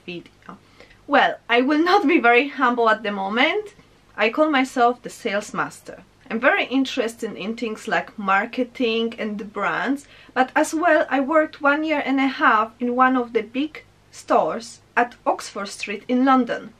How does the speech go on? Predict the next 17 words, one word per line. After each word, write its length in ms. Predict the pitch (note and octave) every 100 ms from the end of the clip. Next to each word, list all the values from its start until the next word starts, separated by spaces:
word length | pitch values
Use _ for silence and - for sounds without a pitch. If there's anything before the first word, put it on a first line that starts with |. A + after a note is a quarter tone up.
| _ _
so 220 | - E4 -
I 100 | G#4+
can 140 | A4 E4
reveal 340 | C4+ A3+ G#3+
some 220 | A3+ G#3
secrets. 800 | G3+ - D#3+ - - - - - -
I 100 | B3
will 120 | D#4
be 160 | F4 E4
giving 300 | F#4 G#4 F#4+
you 80 |
examples 640 | D4+ C4+ C4 B3 A#3+ C4+ A#3+
based 320 | A3+ B3 -
on 160 | A3+ A#3
shops 600 | - A#3 G#3 A3+ - -
like 340 | G#3 G3 G#3+
Zara, 720 | - G3+ F#3+ G#3 A3+ A#3 A#3